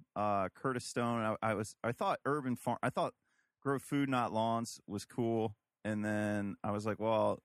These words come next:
I mean, this should be a business, like, reality, if I'm gonna s-, put so much time into it." And I, and I, and I just changed my diet into more, like, paleo, and, and I was trying to find better food sources.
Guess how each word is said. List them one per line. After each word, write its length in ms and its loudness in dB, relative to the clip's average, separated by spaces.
I 40 -4
mean, 280 0
this 80 -2
should 180 -8
be 100 -2
a 60 0
business, 680 -2
like, 160 -2
reality, 560 2
if 100 -6
I'm 80 -2
gonna 140 0
s-, 120 -8
put 200 -6
so 120 -2
much 240 -4
time 200 -2
into 180 -4
it." 140 -4
And 80 0
I, 220 2
and 140 2
I, 200 2
and 80 -2
I 100 2
just 220 -6
changed 240 -2
my 120 0
diet 340 0
into 140 -4
more, 200 -2
like, 200 -2
paleo, 680 2
and, 180 -6
and 120 0
I 20 2
was 140 -2
trying 180 0
to 60 0
find 300 0
better 220 -2
food 340 -2
sources. 680 -6